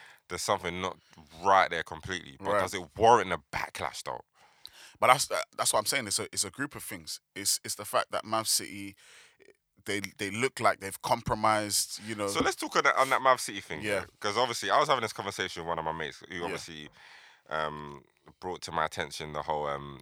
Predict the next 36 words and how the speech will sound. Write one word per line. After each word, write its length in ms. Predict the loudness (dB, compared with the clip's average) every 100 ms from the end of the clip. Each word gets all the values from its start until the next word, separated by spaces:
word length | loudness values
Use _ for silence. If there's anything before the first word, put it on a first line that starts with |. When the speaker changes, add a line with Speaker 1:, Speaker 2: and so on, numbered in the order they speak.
| -8
Speaker 1:
Man 160 | -4 -4
City 240 | -6 -8
Quavo 420 | -6 -4 -4 -8
takeoff 360 | -8 -10 -10 -10
thing, 100 | -4
Speaker 2:
Yeah. 120 | -4
Speaker 1:
yeah? 120 | -6 -14 _ _ _ _ _ _ -20 -20 _ _
And 180 | 4 6
I 60 | 4
said 180 | 4
to 100 | 0
him, 240 | 0 0 0
"There's 140 | -2
probably 340 | 4 2 4 2
a 40 |
greater 240 | 2 2 2
conversation 540 | 0 -4 -2 -2 -2
that 100 | -4
needs 160 | -4 -6
to 80 | -8
be 120 | 0
had 200 | 0 0
here." 220 | -10 -12 -12
Speaker 2:
Yeah. 260 | -6 -2 0
Speaker 1:
And 100 | 4
that 120 | 4
greater 160 | 4 0
conversation 640 | 0 -4 -2 -2 -2 -6 -8
is 140 | -8
Christians 420 | -4 -2 -2 -4
in 60 | -4
the 60 | 4
workplace. 580 | 4 4 -4 -12 -14 -10
Speaker 2:
Yeah, 220 | -2 -2 -4 -8
yeah, 220 | -8 -8 -10
yeah. 140 | -10